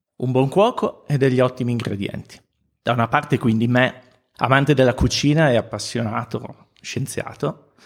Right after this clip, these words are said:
alla ricerca di soluzioni per rigenerare le ossa. Dall'altra parte i biomateriali,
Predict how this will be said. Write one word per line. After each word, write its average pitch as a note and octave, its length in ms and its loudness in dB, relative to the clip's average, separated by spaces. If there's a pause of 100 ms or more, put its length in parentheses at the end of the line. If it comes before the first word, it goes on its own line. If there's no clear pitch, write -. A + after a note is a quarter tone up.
(140)
alla C3 140 2
ricerca D3+ 360 2
di C#3 100 0
soluzioni D#3 540 0
per D3 140 2
rigenerare A#2 540 0
le A#2 100 0
ossa. G2+ 440 -6 (680)
Dall'altra A#2 380 2
parte C3+ 640 2
i D3+ 100 0
biomateriali, A#2 880 0